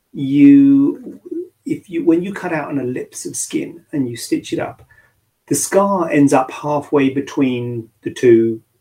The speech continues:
the top and the bottom. That makes sense. So the scar will end up halfway between. So the scar will end up here, half,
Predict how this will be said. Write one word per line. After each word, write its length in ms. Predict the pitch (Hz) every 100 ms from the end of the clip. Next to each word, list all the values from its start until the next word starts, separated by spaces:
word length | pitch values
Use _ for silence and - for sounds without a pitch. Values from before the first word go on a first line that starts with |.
| _
the 60 | 117
top 260 | 120 -
and 80 | 117
the 40 |
bottom. 280 | 113 117 - _ _ - - - -
That 100 | -
makes 240 | - - -
sense. 380 | - - - - - _ - - - - - - - _ - - _ _ _
So 140 | -
the 100 | 131
scar 360 | 120 - 165 151
will 140 | 135
end 180 | 127 127
up 220 | - - _ _ _
halfway 680 | - 131 - - 123 120 -
between. 420 | _ - 147 113 107 - - _ _ - - - - - -
So 120 | -
the 60 | 123
scar 320 | - 165 156
will 140 | 127 117
end 120 | 120
up 160 | -
here, 380 | - 131 117 - _ _ _ _ _ _ _ _ _
half, 260 | 135 117